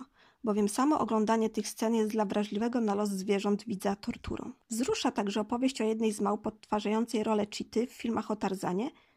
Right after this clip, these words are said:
która po śmierci opiekuna i trenera znalazła na szczęście godną starość u jego syna. Sędziwa małpa, pogryzając orzeszki, ogląda z dużym zainteresowaniem filmy ze swoim udziałem.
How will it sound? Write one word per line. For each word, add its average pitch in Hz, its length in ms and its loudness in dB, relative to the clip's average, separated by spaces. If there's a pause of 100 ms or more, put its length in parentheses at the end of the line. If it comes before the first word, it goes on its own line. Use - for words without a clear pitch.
(120)
która - 280 0
po - 120 -2
śmierci 220 420 -2
opiekuna 220 460 -2
i 226 80 0
trenera 202 460 0
znalazła 233 440 0
na 214 100 0
szczęście 226 420 -2
godną 254 280 -2
starość 214 460 -2
u 220 40 -2
jego 202 200 -2
syna. 170 300 -4 (240)
Sędziwa 233 480 2
małpa, 202 360 2
pogryzając 226 720 2
orzeszki, 190 520 -2
ogląda 262 380 0
z 240 60 2
dużym 233 260 2
zainteresowaniem 220 840 2
filmy 202 280 2
ze 202 120 -2
swoim 196 340 2
udziałem. 180 420 -2